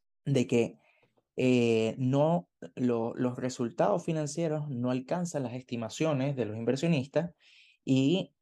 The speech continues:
y claro, y, y no alcanzan justamente por la gran inversión que se está haciendo en el metaverso. Eh, porque a nivel de, o sea, o sea, si tú desglosas el, el,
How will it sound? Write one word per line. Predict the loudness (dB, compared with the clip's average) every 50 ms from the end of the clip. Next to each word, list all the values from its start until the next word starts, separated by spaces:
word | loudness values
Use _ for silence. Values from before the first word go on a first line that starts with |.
| _ _ _
y | 0 2 2 2 2 -2 -4 0
claro, | 0 2 2 4 2
y, | 2 0 0 0
y | -2 0
no | 0 0 0 0
alcanzan | -2 -2 -2 -4 -4 -4 -2 -6 -6 -4 -6 -4
justamente | -4 -6 -8 -4 -4 -2 -2 0 -2 -2 -4 -6 -6
por | -4 -4 -4 -2
la | -2 -2 -2
gran | -2 -2 -2 -2
inversión | -2 -2 -2 -4 -6 -6 -6 -8 -6
que | -6 -6
se | -8
está | -6 -6 -6
haciendo | -6 0 0 2 2 4
en | 2
el | 2 0
metaverso. | 0 -2 0 0 0 2 0 -2 -6 -8 -12 -12 _ -20 -20 -20 -20 -20 -20 -20 -20 -12 _
Eh, | 2 4 4 6 6 4
porque | 4 2 0 2 2 2
a | 2
nivel | 2 2 2 2 4 2 4
de, | 4 2 2 0 -2 -4 _ _
o | -8
sea, | -2 -2 -2
o | -2
sea, | -2 -4
si | -4 -6 -4
tú | 0 0
desglosas | 2 2 2 0 -2 -2 -2 -2 -4 -4 -6 -6 -4 -4
el, | -6 -6 -6 -6 -8 -10 -12 -12
el, | -10 -8 -6 -6 -6 -6 -6 -6 -6 -8 -10